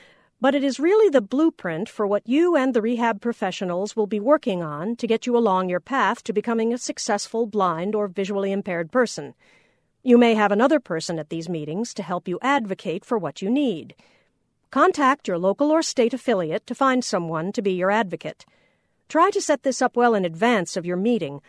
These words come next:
so that you and your A C B advocate can discuss and perhaps clarify your goals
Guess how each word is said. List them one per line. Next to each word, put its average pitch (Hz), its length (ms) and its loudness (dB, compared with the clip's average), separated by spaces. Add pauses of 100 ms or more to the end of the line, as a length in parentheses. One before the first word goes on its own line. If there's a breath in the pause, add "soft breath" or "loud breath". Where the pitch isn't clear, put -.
(220 soft breath)
so - 220 -4
that 190 180 -8
you 208 320 2
and 185 180 -2
your 170 280 0
A 214 120 0
C 214 180 -4
B 180 200 -4
advocate 202 680 -2
can 240 220 -2
discuss 214 600 -4
and 170 240 -6
perhaps 160 360 -8
clarify 196 580 2
your 165 180 -6
goals 233 480 6